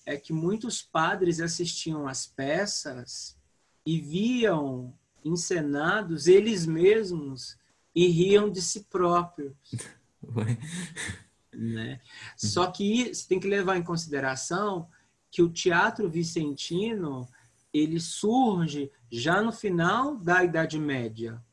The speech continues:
Speaker 1: Por isso que é um momento de transição. Então, a Igreja Católica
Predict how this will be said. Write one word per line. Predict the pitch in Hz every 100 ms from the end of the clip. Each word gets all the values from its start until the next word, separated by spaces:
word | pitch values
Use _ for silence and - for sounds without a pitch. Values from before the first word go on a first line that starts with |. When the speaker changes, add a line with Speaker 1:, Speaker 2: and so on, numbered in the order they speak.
| _
Speaker 1:
Por | 143
isso | 175 -
que | 240
é |
um |
momento | 254 214 190 180
de | 175
transição. | 175 156 147 156 156 135 120 117 _ _ _ _ _ -
Então, | 139 160
a | 196
Igreja | 165 175 190 196
Católica | - 165 - 156 165 214 214 170 - 135 123